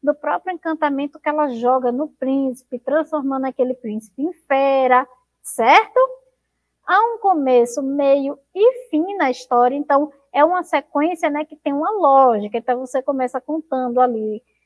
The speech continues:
no começo, onde é que essa história se passa, quem são os personagens. Aí tem o meio, né, que é geralmente onde acontece ali o problema,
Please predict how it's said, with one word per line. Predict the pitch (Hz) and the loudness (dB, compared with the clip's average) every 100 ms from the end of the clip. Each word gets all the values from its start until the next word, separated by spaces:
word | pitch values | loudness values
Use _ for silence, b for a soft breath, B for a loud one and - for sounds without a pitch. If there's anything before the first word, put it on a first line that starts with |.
| _ | _
no | 240 233 | -6 -4
começo, | - 403 381 269 247 247 | 0 0 2 4 4 2
onde | 233 | -4
é | 233 | -4
que | 240 | -6
essa | 233 | -6
história | 240 - 220 226 | -8 -6 -6 -6
se | 359 - | -10 -4
passa, | 285 262 233 233 | 0 2 0 -4
quem | 233 254 | -8 -6
são | 233 | -6
os | 233 | -10
personagens. | - 202 - 403 392 262 247 233 240 - _ _ _ | -10 -14 -8 -8 -2 -2 0 -2 -6 -10 _ _ _
Aí | - 262 | -2 0
tem | 262 262 262 | 0 -4 -2
o | 392 480 | -4 0
meio, | 311 294 294 277 | 4 4 2 -4
né, | 302 | -6
que | 302 | -2
é | 262 | -2
geralmente | 262 262 262 269 302 | 0 -2 -4 -6 -6
onde | 269 | -4
acontece | 277 415 427 - 247 247 | -4 -4 -4 -2 -2 0
ali | 262 240 | -2 0
o | 247 | -2
problema, | - 339 359 311 302 330 | 0 0 2 2 2 -2